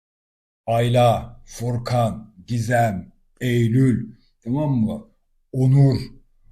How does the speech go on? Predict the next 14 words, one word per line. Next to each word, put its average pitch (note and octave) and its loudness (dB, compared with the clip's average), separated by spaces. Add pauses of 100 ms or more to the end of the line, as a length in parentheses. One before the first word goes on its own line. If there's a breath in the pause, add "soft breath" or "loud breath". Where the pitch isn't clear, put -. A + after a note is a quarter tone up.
Orada A#2+ -2
kimler C3+ 4
var? B2 2
Sümeyye, B2+ 0
Muratcan, B2 -4
İhsan. C3+ -2 (400 soft breath)
Tamam C#3+ -2
mı? A#2+ -2
Nisa'yı C3+ -2
geç. - -4 (420)
Ayten, B2+ 0
Diyarbakırlı, B2+ 0
Aslı, B2+ -4 (1200)
Cansu, C#3 0